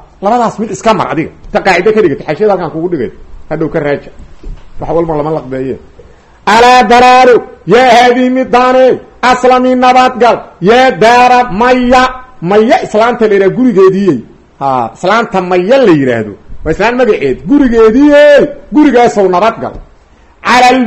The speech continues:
bilaa, minal bilaa, baaliyoolid ka nabadgal. Inaad baaba'do, ood baaliyowdo. Ha, alal bilaa, minal bilaa,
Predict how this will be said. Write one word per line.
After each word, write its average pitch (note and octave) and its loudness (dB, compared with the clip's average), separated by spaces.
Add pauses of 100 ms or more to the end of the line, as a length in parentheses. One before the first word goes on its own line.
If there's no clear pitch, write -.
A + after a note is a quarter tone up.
bilaa, B3 4 (180)
minal B3 2 (100)
bilaa, F3+ 0 (160)
baaliyoolid F#3+ 2
ka F3 -8
nabadgal. D#3 -8 (120)
Inaad A#3+ 0
baaba'do, D#3 -2 (280)
ood A#3+ 2
baaliyowdo. D3 2 (500)
Ha, B2+ -2
alal G#3 2 (160)
bilaa, B3+ 2 (360)
minal B3 2 (160)
bilaa, F#3 2